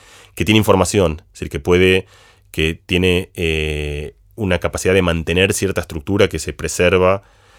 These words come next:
en el tiempo y que pelea contra la degradación natural de las cosas.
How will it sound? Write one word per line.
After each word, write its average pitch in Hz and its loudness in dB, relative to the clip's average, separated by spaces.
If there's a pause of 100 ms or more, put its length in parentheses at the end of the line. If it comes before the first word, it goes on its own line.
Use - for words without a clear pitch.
(280)
en 85 -2
el 80 -2
tiempo 95 2
y - 0
que 85 -2
pelea 92 2
contra 82 0
la 80 0
degradación 80 -2
natural 87 -2
de 82 -4
las 76 -10
cosas. 78 -6